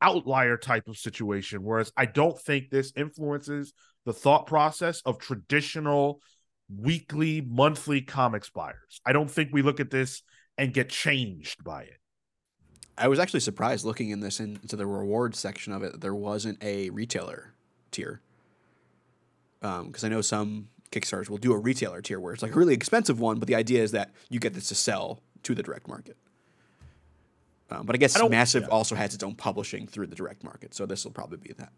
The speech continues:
Speaker 2: That, that's why that happens.
Speaker 1: Right. And I don't wanna comment too much on this because I don't know this to be a fact, and I don't wanna say anything out of turn, but I feel like, um,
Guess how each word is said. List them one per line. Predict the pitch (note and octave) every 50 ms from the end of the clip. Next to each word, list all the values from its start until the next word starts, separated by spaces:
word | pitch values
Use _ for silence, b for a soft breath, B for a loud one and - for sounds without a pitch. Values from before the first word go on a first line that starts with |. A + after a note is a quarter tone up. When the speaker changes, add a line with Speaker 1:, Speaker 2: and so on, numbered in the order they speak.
| _ -
Speaker 2:
That, | - - _ _ _ _
that's | - - - -
why | - - G1+
that | - - -
happens. | - - - - E3+ - - _ _ _ _ _ _ _ _ -
Speaker 1:
Right. | - - - - _ _ _ _ _ _ _ _ _ _ _ _ _ _ _ _ _ _ _ -
And | C#3 D3
I | E3 F#3
don't | G#3+ A3 G3+
wanna | G3+ E3 C3
comment | - - D3 D3+ C#3+ C#3+ C#3+ B2 - -
too | - D#3
much | D3+ D3+ D3+ C#3 -
on | D#3 D3+ D#3
this | D#3 D#3 - -
because | - A#2 - B2 G#2+ G#2+
I | G#2 G2+
don't | F#2 A#2 A2+ A#2+ A#2 A#2
know | A#2 A#2
this | A2+ A2+ A#2 -
to | - A2+
be | A#2+ A#2+
a | A#2+
fact, | - - A#2+ B2 B2+ B2 -
and | F#2+ F#2
I | F#2+ F#2+
don't | G#2 G#2+
wanna | A2 A2 G2+ G2
say | - - G#2+ G#2
anything | G#2 G2+ G2+ - G2+ G2 G2
out | F#2 F#2 F#2 F2+ F#2
of | - -
turn, | - A#2+ A#2 A#2+ B2 A#2+ A#2
but | G2+ G2+ F#2+
I | A#2 C3
feel | - G3+ G3+
like, | F#3 D#3 C3+ A#2 - - -
um, | A2+ G2+ F#2+ F#2+ F2 E2+ E2+ E2 E2 E2+ E2